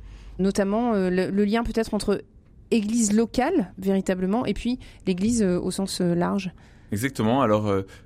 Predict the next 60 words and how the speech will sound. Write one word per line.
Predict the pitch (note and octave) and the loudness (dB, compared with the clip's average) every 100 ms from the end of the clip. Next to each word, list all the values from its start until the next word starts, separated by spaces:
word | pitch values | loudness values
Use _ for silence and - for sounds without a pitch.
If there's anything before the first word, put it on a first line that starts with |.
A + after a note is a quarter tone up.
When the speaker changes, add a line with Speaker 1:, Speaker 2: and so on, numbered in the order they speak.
| - | -4
Speaker 2:
le | G#2+ | -2
tout | D3+ | 0
est | D3+ | -2
supérieur | - C3+ - C3 C3+ | 0 -2 0 0 2
à | G#2+ | 2
la | A2 | 2
partie, | A#2+ A#2+ F3+ | 0 -4 -4
on | |
pourrait | C3 | -2
me | G#2+ | -2
dire, | A#2 | -2
ça | A2+ G#2+ | -4 -6
c'est | - | -6
quasiment | G2 G2 G2+ | -8 -4 -4
une | G2+ F#2+ | -4 -4
tautologie. | G#2 G2+ G2 G2 D3+ - | -4 -4 -2 -4 -6 -6
Il | A#2 | 2
le | A#2 | 2
redit | A#2+ B2+ D3 | 2 0 0
un | |
peu | D3 F#3 | 0 0
en | |
disant, | C#3+ A#2+ D#3 | 0 0 -2
en | C#3 | -2
fond, | E3+ F3+ - - - - | -6 -10 -12 -20 -20 -8
non | - | -4
seulement | - D#3 D#3 | 0 2 2
le | C3 | 0
tout | D#3 | -2
est | D3 | -4
supérieur | - - C3 | -4 -2 0
à | |
la | A#2+ | 0
partie, | A#2+ A#2+ E3+ | -2 -6 -4
mais | D3 | 0
le | B2 | 0
tout | D3+ E3+ | -2 -6
est | |
supérieur | - C#3+ D3+ F3 | -6 -6 -4 0
à | E3 | 0
la | A#2 | -2
somme | A#2 - F3+ D#3 | -4 -4 -2 -2
des | B2 | -4
parties. | A#2 G#2 - G2+ - - - - - | -4 -8 -8 -14 -14 -20 -20 -12 -2
Et | |
donc, | C3 | 0
ça | - C#3+ | 2 0
veut | |
dire | E3 | 0
qu'il | F#3+ | -4
y | B2+ | -6
a | |
quelque | D3+ C#3 | -6 -6
chose | - D#3 B2+ - - - - - | -4 -4 -4 -14 -20 -20 -20 -10
qui | B2+ | -4
se | - C3+ | 0 2
joue | C#3 F3 | 2 2
dans | C3 | 4
le | A2+ A2 | 2 0
tout, | - F3+ | -6 -6